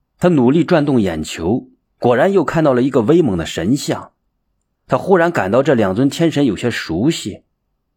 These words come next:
他们就像矗立在寺院天王殿两边的四大天王。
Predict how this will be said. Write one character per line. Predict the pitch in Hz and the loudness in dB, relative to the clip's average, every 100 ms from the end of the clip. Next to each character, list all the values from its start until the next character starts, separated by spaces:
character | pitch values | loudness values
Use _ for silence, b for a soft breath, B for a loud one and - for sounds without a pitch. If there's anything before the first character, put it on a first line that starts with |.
| _ | _
他 | 165 | -2
们 | 165 | 0
就 | 165 | 2
像 | 151 160 123 113 - | 2 2 2 0 -6
矗 | - 165 | -4 0
立 | 131 | 2
在 | 127 | 2
寺 | 120 - 160 135 | 0 -2 -2 2
院 | 135 110 98 | 4 2 -2
天 | - - 165 | -4 -2 0
王 | 135 160 | 0 0
殿 | 160 107 | 0 0
两 | 87 82 | -2 -2
边 | 113 | -2
的 | 135 | -2
四 | 98 131 | -4 -6
大 | 95 87 | -8 -8
天 | - 139 127 | -4 -2 -2
王。 | 78 85 131 | -4 -6 -6